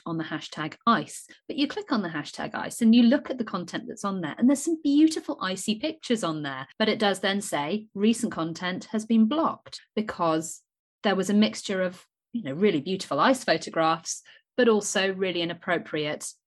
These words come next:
posts as well. So it's about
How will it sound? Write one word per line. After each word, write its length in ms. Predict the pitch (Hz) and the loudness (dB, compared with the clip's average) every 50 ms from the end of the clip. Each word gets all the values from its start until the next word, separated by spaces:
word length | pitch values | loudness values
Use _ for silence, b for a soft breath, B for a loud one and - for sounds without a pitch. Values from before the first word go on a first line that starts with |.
| _ _ _ _ - | _ _ _ _ -6
posts 400 | - 180 160 156 - - - - | -4 -4 -4 -4 -6 -10 -8 -8
as 200 | 165 160 - - | -8 -8 -6 -4
well. 360 | 151 143 139 127 131 143 - _ | -2 -2 -2 -2 -4 -6 -10 _
So 280 | - - - 247 233 233 | -6 0 4 6 6 6
it's 180 | 240 233 - | 6 4 2
about 500 | - 226 226 240 233 233 226 233 226 - | 2 2 4 4 4 4 4 2 0 -4